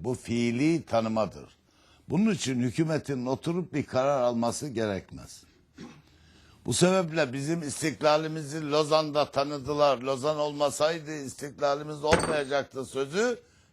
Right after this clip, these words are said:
cahilane bir sözdür. Boğazlardan da böyle müddetli olarak bir para alınacak.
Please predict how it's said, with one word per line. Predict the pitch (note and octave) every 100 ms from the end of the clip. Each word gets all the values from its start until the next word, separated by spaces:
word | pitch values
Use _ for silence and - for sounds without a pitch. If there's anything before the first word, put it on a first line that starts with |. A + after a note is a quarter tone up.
| -
cahilane | G2 D3 D3 A#2+ D3 D3 C#3+ D3 D3
bir | C3
sözdür. | A2 A#2 G2+ - - - _ _ _ _ _ _ _ _ _ _ _ _ _ _ _ _
Boğazlardan | A#2+ D3+ E3 D3 D#3+ E3 D#3 E3+ D3
da | C3+
böyle | C3 D3 C#3+ C3
müddetli | A2+ B2 A2+ C#3 C3+ -
olarak | D#3 C3+ C3 A#2 G#2 A2+
bir | B2+
para | - C#3 C#3+
alınacak. | B2 B2 A#2+ A#2+ G#2+ G2+